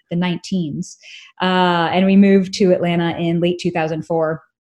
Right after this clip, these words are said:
and progressed forward to January of two thousand nine when we started a supper club out of our home, um,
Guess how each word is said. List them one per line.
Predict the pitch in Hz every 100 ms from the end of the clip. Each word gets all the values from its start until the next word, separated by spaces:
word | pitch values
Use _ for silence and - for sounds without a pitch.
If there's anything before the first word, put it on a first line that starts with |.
| _ _ _ -
and | 220 202 190 190
progressed | 196 196 196 - - -
forward | 196 180 180 175
to | - 180 175 170 170
January | 196 196 185
of | 180
two | - 196
thousand | 175 175 170
nine | 170 165 170 165
when | 165 160
we |
started | 165 170 160
a | 156
supper | 165 160
club | 156 156 151
out | 151
of | 151
our | 151
home, | 165 156 156 - - - - - - -
um, | 185 180 175 170 160 156